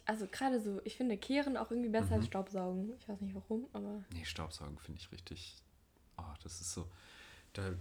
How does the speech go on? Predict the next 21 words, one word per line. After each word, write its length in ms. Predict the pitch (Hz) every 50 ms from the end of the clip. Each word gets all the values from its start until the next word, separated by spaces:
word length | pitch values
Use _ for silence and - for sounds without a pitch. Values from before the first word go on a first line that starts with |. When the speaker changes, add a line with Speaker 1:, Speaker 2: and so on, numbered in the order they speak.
| - -
Speaker 2:
da 120 | 101 92
hab 60 | 110 127
ich 140 | 127 -
halt 160 | 120 107 95 -
auch 120 | 107 98
noch 120 | 104 101 90
dieses 320 | - 98 85 85 - -
Geräusch 540 | - 95 87 87 95 110 110 98 104 - -
vom 160 | - - 80
Staubsauger, 840 | - - - 95 95 87 - - - 76 76 78 76 - 87 92 110 - - - 247 240 -
Speaker 1:
<laughs> 300 | 262 - - - - -
Speaker 2:
ja, 260 | 87 90 92 92 90 - - - - - - - - -
das, 220 | - 90 - - - -
was 240 | - 104 90 - -
mich 140 | 90 87 92
ja 80 | 90 87 - - - -
völlig 380 | - - - 123 117 104 - -
runterbringt. 920 | 110 110 107 104 98 90 90 - - - - - 220 - 87 95 113 - -
Speaker 1:
Mhm. 720 | - - - - - - - - - - - - - -
Speaker 2:
Und 120 | 95 92 87 90 -
dann, 460 | 107 104 117 120 123 123 123 -